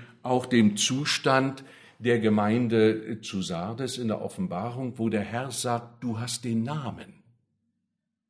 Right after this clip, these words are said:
dass du lebst, aber du bist tot. Du bist tot. Den Namen hast du, du heißt Christ, aber du lebst nicht als Christ. Deswegen werde wach.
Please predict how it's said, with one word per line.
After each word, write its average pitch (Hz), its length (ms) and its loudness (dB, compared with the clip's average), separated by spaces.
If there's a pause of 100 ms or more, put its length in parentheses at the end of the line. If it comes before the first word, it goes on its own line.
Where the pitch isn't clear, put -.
(360)
dass - 200 -10
du 92 100 -6
lebst, - 580 -10
aber 113 480 -4 (880)
du 98 120 -10
bist 104 340 -8
tot. - 280 -18 (1500)
Du 113 80 -20
bist - 260 -8
tot. 165 220 -6 (1300)
Den 104 160 -2
Namen 151 400 8
hast - 340 4
du, - 60 -10 (300)
du 76 140 -18
heißt 92 340 -8
Christ, - 600 2 (1300)
aber 92 220 -10
du 92 140 -6
lebst 120 460 -6
nicht - 280 -20 (260)
als - 260 -20
Christ. - 500 -20 (1080)
Deswegen 95 480 -6
werde 110 260 4
wach. - 420 0